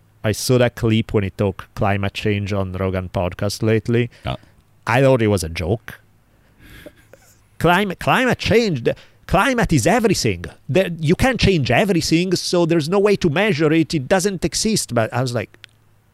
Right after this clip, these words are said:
Speaker 1: "What did you just say?" It was just embar-, I mean, that was like somebody on meth on the street corner kind of
Speaker 2: <laughs>
Speaker 1: thing. You know, I was just like, "Jesus, wow. Okay, that's where we are."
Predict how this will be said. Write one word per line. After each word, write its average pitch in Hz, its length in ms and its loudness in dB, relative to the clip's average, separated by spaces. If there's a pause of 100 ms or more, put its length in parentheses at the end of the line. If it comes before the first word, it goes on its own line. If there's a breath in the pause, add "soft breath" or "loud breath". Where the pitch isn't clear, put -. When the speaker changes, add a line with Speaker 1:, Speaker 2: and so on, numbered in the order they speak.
(480)
Speaker 1:
"What 117 220 -10
did 196 160 -6
you 208 60 -2
just 202 240 -6
say?" 220 240 -8 (1200)
It 123 180 -8
was 110 180 -8
just 107 300 -8
embar-, 87 420 -10
I 117 140 -2
mean, 123 400 0
that 160 180 6
was 175 160 2
like 110 320 -2 (880 loud breath)
somebody 127 520 0
on 107 200 -2
meth 104 360 0
on 104 140 -4
the 98 100 -4
street - 360 -4
corner 85 480 -2
kind 110 240 2
of - 80 -10
Speaker 2:
<laughs> 185 100 0
Speaker 1:
thing. 92 180 -2
You 95 160 -4
know, 95 80 -8
I 101 140 0
was 104 180 0
just 104 320 -4
like, 90 280 -8
"Jesus, - 1000 -10 (300)
wow. 87 600 -12 (180)
Okay, 104 540 -8
that's 92 220 -10
where 85 180 -8
we 82 140 -12
are." - 260 -18